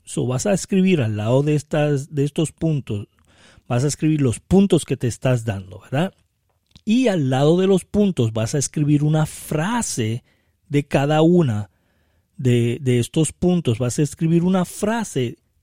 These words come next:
de dónde estás ahora. So, lo vas a hacer cinco años atrás.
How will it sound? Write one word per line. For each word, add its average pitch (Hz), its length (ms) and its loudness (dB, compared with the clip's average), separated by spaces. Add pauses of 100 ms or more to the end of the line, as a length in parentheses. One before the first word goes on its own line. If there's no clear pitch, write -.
(100)
de 139 180 -2
dónde 127 440 2
estás - 340 -8
ahora. 147 500 0 (760)
So, 160 120 -4
lo 160 100 4
vas 214 220 2
a - 20 2
hacer 240 320 0
cinco 190 560 2
años 202 260 2
atrás. 139 380 -4